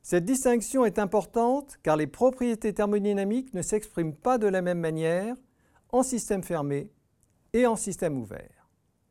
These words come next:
À ce stade de notre présentation, il importe de bien noter que le caractère ouvert ou fermé d'un système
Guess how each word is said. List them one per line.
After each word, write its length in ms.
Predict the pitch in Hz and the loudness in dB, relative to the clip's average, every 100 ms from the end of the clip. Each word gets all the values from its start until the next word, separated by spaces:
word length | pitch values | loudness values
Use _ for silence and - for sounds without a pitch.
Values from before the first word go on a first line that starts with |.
| _ - | _ -6
À 80 | |
ce 140 | 139 240 | -2 -2
stade 560 | - 254 269 202 185 | 2 4 4 0 -6
de 120 | 135 147 | -4 0
notre 260 | 160 - | 0 -2
présentation, 840 | - 175 180 170 170 - 220 262 - _ _ _ _ - | -2 -2 -2 0 0 0 -2 -2 -4 _ _ _ _ -4
il 140 | 165 | 2
importe 500 | 233 247 262 262 - | 4 6 2 2 -4
de 160 | 151 147 | -2 0
bien 200 | 170 262 | 4 4
noter 500 | 208 185 147 143 190 _ _ _ - | 4 2 -4 -4 -6 _ _ _ -2
que 80 | 156 | 2
le 140 | 185 | 2
caractère 600 | 220 214 208 190 160 - | 2 0 2 2 2 2
ouvert 360 | 240 240 240 175 | 0 4 4 2
ou 40 | |
fermé 560 | 170 226 202 190 139 - _ _ | 0 2 2 0 -2 -6 _ _
d'un 140 | 131 123 | -6 -6
système 680 | - 160 - 220 277 294 | -6 -4 0 2 2 -2